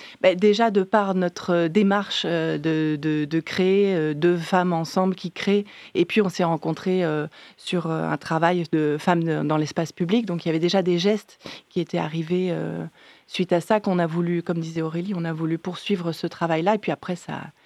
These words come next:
ça a gentiment dérivé, mais on a, on a creusé tout, tous ces codes, ces, euh, ces carcans, quels gestes nous viennent, et on s'est surprise nous-mêmes, euh, à voir beaucoup de, enfin, moi, en tout cas, je sais pas toi, Aurélie, mais moi, je sais que de, au début du travail, je, je pensais pas du tout, euh,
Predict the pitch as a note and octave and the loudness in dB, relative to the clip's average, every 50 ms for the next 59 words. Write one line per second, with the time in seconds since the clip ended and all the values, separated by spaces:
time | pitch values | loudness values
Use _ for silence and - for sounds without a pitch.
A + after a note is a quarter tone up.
0 | _ - - - - - _ _ _ - E3 D#3+ D#3 D#3+ D#3 - - - E3 D#3 | _ -20 -20 -20 -20 -20 _ _ _ -10 -8 -6 -6 -8 -8 -10 -8 -6 -4 -4
1 | D#3 D3+ D3 D3+ D#3 D3+ D#3 D#3 F3 F#3+ A3+ B3 G#3+ F#3 D#3 E3 E3 D#3+ D#3+ E3 | -2 -2 -2 -2 -2 -2 -2 0 0 0 0 2 0 0 0 0 0 2 2 4
2 | D#3 C#3+ A#2+ G#2 E3 F3+ F3+ F3+ F3 - - G#3 G3 G3 G3+ A3+ G#3 - - G#3 | 4 4 4 4 4 4 2 2 2 2 2 4 4 4 4 0 0 0 0 0
3 | G3 F#3 F3+ - - G3 F3+ - - F#3 F#3 _ - - F#3+ F#3 F#3+ F#3+ E3+ F3 | 0 0 -2 -2 -2 -4 -2 -2 -2 -4 -4 _ 2 4 4 4 4 4 2 2
4 | E3+ E3+ - - - E3 D#3+ D#3 D#3 D#3+ D#3 - - - - - - - - - | 0 0 -2 -4 -2 0 0 0 0 -2 -4 -8 -18 -20 -20 -20 -14 -6 -4 -2
5 | E3 E3 D#3+ - - E3 D#3+ - F3 E3+ - - G3 F#3+ F#3 G3 F#3+ F#3 E3+ E3+ | 0 -2 -2 -2 -4 -4 -2 -2 -4 -2 0 0 0 2 2 2 2 2 2 2
6 | G3+ G3+ G3 - G3 F#3+ F#3 F3 E3+ E3+ G3 G3 G3 G3 G3 F3 D#3 D#3 D3+ - | 2 2 2 2 2 2 2 0 0 0 2 2 2 2 0 0 -2 -4 -4 -6
7 | - E3 C#3+ C3+ D#3 - - F3 D#3+ - - G3+ G3+ F#3+ F3+ F#3 F3 E3+ E3 E3 | -4 -4 -4 -4 -4 -6 -6 -8 -8 -4 0 0 0 2 2 0 0 0 0 0
8 | F3+ F#3 F3+ E3+ D#3 D#3 D#3 - - D3 D3+ D#3 D3+ D3+ D3+ D3 D#3+ D#3+ - - | 0 0 0 -2 -2 -4 -4 -6 -6 -6 -6 -6 -6 -6 -8 -10 -12 -10 -8 -8
9 | F#3 E3+ E3+ E3 D#3 D#3 D#3 D#3 - - - - - - - - - - - E3+ | -6 -6 -4 -4 -4 -4 -6 -8 -10 -16 -20 -20 -20 -20 -20 -20 -20 -10 -6 -4
10 | D#3+ D#3 E3+ F#3+ G3+ F#3 - - - G#3+ G#3 G3 F#3 F3 E3 - - - E3+ D#3 | -2 0 2 2 2 2 0 0 2 4 4 4 2 0 -4 -6 -4 -2 -2 -2
11 | - - F#3+ F3 E3 F3 F#3 G#3 A3 G#3 F#3 E3 D#3+ D#3+ D#3+ E3 E3+ E3+ D3+ E3 | 0 2 2 2 2 2 2 4 4 4 4 4 2 2 2 2 2 0 0 -2
12 | E3 - - F3+ - E3+ D3 D3+ D#3 C#3+ C#3 D#3 D3+ E3 E3 E3 E3+ D#3+ E3 D#3+ | -4 -4 -4 -4 -4 -4 -2 0 0 0 0 0 0 0 0 0 0 -2 -2 -2
13 | - F3 D#3+ D#3+ F#3 F#3+ F#3+ F3 D#3 D3 D#3+ D#3 D3+ D3+ D3+ D#3+ - - D#3 D3 | 0 2 4 4 4 4 4 2 0 0 -2 -2 -2 -2 -4 -4 -4 -4 -4 -2
14 | - D#3+ D#3 F3+ E3+ D#3+ D#3+ D#3 - - - F#3 F#3 F#3 E3+ D3+ D3+ D3+ | -4 -2 0 0 -2 -2 -4 -10 -10 -8 -6 -4 -2 -2 -2 -2 -2 -4